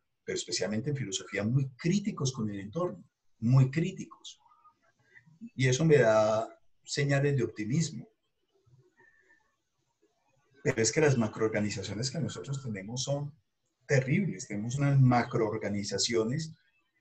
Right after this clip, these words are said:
que lograr saltar encima de ellas para producir cambios positivos en el entorno es muy complejo si no hay una sociedad civil fuerte que aglutine todas estas experiencias individuales críticas que yo he podido ver como profesor.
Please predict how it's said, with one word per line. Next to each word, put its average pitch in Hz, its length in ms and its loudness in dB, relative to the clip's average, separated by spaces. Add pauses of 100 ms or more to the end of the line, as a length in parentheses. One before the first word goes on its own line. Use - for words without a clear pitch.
(220)
que 120 160 0
lograr 110 360 6
saltar 143 420 2
encima 139 460 2
de 107 220 4
ellas 131 180 2
para 107 220 -4
producir 101 440 -4
cambios 135 320 0
positivos 107 560 -6
en 131 100 2
el 98 100 -6
entorno 101 460 -6
es 120 120 -4
muy 127 500 2
complejo 135 720 2
si 110 260 -2
no 107 120 0
hay 107 100 -2
una 127 180 0
sociedad 110 480 0
civil 131 560 -2
fuerte - 840 0 (460)
que 120 140 0
aglutine 107 600 0
todas 139 360 2
estas 139 260 -2
experiencias 123 580 -6
individuales 104 800 -2
críticas - 600 -2
que - 100 -8
yo 92 120 -10
he - 20 -10
podido 113 340 -2
ver 110 160 0
como 107 220 -6
profesor. - 560 -6